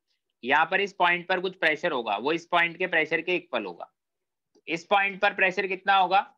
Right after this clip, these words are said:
जो actual pressure है, when actual pressure is seven fifty, तो इस point पर pressure seven fifty का लग रहा है।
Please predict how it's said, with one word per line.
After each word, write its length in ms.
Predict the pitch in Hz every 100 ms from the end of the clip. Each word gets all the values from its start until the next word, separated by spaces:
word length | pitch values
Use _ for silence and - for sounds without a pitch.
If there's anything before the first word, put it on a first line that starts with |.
| -
जो 140 | 139 208
actual 540 | 185 185 - 214 220
pressure 440 | 202 175 160 135 101
है, 140 | 90 _ _ _ 143
when 140 | 180
actual 320 | 180 175 208
pressure 320 | 202 185 190
is 160 | 208 208
seven 320 | 175 170 180
fifty, 380 | 170 139 - 113 -
तो 100 | -
इस 140 | 170 170
point 380 | 185 180 180 180
पर 120 | 190 190 _ _ _ _ 147
pressure 340 | 160 160 190
seven 360 | 180 175 180 180
fifty 300 | 170 - 165
का 100 | 151
लग 160 | 113 87
रहा 100 |
है। 80 | 82